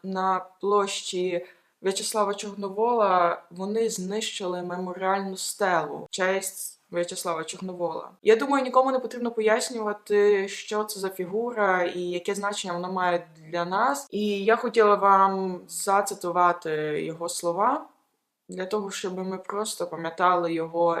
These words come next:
і пам'ятали, що ми відновимо цю стелу також. «Дай Боже нам любити Україну понад усе сьогодні, маючи, щоб не довелося гірко любити її, втративши.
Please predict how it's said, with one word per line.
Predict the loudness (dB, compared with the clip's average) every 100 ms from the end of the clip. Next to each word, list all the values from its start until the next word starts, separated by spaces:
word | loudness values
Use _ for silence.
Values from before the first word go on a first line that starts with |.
| -4
і | -10 -10
пам'ятали, | -10 -12 -6 0 0 -2
що | -6 -10
ми |
відновимо | -8 -6 -6 -6 -8
цю | -10
стелу | -10 -6 -6
також. | -8 -12 -16 -16 -18 _ _ 2
«Дай | 4
Боже | 6 4 4
нам | 0
любити | 0 2 4 4
Україну | 2 0 0 0 -4
понад | -4 -4 -4
усе | -6 -8 -2 -2 -2
сьогодні, | -6 -8 -8 -8 -10 -18 _ -4
маючи, | 0 0 0 -6
щоб | -8 -8 -8
не | -4
довелося | -4 -2 -4 -4 -6
гірко | -8 -8 -8
любити | -6 -6 -4 -6
її, | -6
втративши. | -12 -8 -6 -4 -8 -14 -14